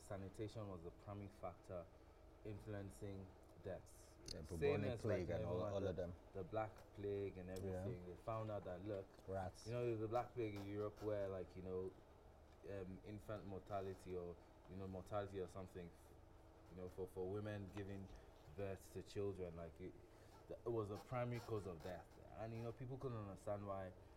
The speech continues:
Speaker 1: people
Speaker 2: Yeah,
Speaker 1: were
Speaker 2: because
Speaker 1: dying after
Speaker 2: back in the
Speaker 1: giving
Speaker 2: day
Speaker 1: birth to chil-, children and stuff. And they realized that it was 'cause there was no sanitation, you know, with, like, the utensils they used to, like, deliver these babies. And, like,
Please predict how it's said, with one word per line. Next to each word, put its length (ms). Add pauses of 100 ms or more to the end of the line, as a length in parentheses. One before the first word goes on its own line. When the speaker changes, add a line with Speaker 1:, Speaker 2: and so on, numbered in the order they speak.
(880)
Speaker 1:
people 160
Speaker 2:
Yeah, 160
Speaker 1:
were 240
Speaker 2:
because 80
Speaker 1:
dying 320
after 160
Speaker 2:
back 160
in 160
the 80
Speaker 1:
giving 80
Speaker 2:
day 80
Speaker 1:
birth 160
to 80
chil-, 320
children 320
and 160
stuff. 320
And 80
they 80
realized 480
that 80
it 80
was 240
'cause 180 (540)
there 100
was 220
no 320 (840)
sanitation, 720
you 160
know, 160 (120)
with, 120
like, 240
the 80
utensils 680
they 120
used 280
to, 60
like, 200
deliver 260
these 300
babies. 320 (480)
And, 100
like, 160